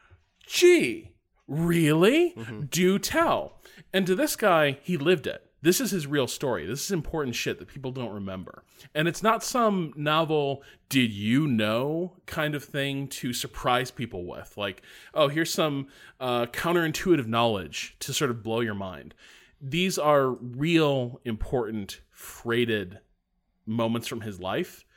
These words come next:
Speaker 1: that also speak a great deal to, uh, the political situation of his community and our nation.
Speaker 2: Yeah.
Speaker 1: And the interviewer is in there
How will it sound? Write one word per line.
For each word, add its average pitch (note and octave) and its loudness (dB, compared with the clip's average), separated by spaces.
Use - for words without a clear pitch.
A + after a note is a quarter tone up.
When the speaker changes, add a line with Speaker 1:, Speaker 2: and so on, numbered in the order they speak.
Speaker 1:
that A#2+ -2
also A#2 0
speak A#2+ -4
a A2 -6
great A2 -4
deal G#2 -4
to, G2 -6
uh, G2 -4
the G#2+ -6
political C3+ 0
situation A#2 -4
of F#2+ -12
his A2+ -12
community F3+ -2
and D3 0
our C3+ 2
nation. A2+ -6
Speaker 2:
Yeah. D#3 -6
Speaker 1:
And C#3 2
the A#2 -2
interviewer F3+ 6
is B2 2
in A#2 0
there G#2+ -4